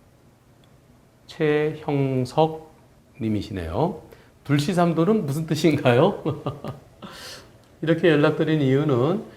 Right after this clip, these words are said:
최근 변호사님의 유튜브 티비를 보았고요. 저희 카페 게시판,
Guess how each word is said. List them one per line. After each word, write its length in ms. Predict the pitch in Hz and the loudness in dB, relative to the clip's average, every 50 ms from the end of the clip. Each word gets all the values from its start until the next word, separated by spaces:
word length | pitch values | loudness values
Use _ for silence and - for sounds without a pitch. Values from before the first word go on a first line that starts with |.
| - - - - | -20 -20 -20 -20
최근 400 | - - 185 175 170 180 180 170 | -8 -4 -2 0 2 2 0 0
변호사님의 560 | - 156 143 143 143 151 156 151 151 151 139 | 0 0 0 0 2 0 0 0 0 0 0
유튜브 380 | 120 123 - - 147 143 147 143 | 0 0 -2 -4 -4 -4 -4 -6
티비를 400 | - - 156 139 127 135 135 135 | -6 -6 -2 0 0 0 0 0
보았고요. 880 | - 113 107 107 107 - - - 110 104 98 95 104 139 180 208 - - - - - - - - - - - - - - - - - - - | 0 2 2 2 2 0 -2 -2 0 0 2 2 2 2 0 -2 -4 -10 -18 -20 -20 -20 -20 -20 -20 -20 -20 -20 -20 -20 -20 -20 -20 -16 -4
저희 380 | - 160 160 165 170 170 165 | 2 4 6 6 6 6 4
카페 320 | 165 175 160 160 - 165 156 | 2 0 0 2 2 2 2
게시판, 720 | 151 139 143 147 - - 131 127 113 101 92 87 85 | 2 0 -2 -4 -2 0 0 0 0 0 -2 -4 -6